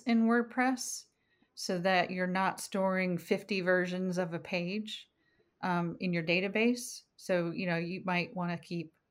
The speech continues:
three or five of the last revisions in case you need to recover something on a page. But, um, you don't wanna save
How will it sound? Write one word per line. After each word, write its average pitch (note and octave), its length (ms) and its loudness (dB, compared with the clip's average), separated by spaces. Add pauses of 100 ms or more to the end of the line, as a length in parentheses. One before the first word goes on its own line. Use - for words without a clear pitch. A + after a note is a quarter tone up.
(500)
three G3 640 2
or E3 120 -4
five F3+ 580 2
of F3+ 180 -2
the F#3 100 2
last F#3 400 0
revisions G3 580 -2
in F3+ 60 -4
case E3+ 300 -4
you F3+ 60 -6
need E3+ 200 -4
to D#3+ 100 -4
recover D#3+ 420 -4
something E3+ 440 -4
on E3 140 -2
a D3 60 -6
page. E3+ 500 -6 (680)
But, D#3+ 220 0
um, D#3+ 240 -2
you F3 80 -2
don't F3 200 0
wanna E3 200 -2
save D#3+ 300 -4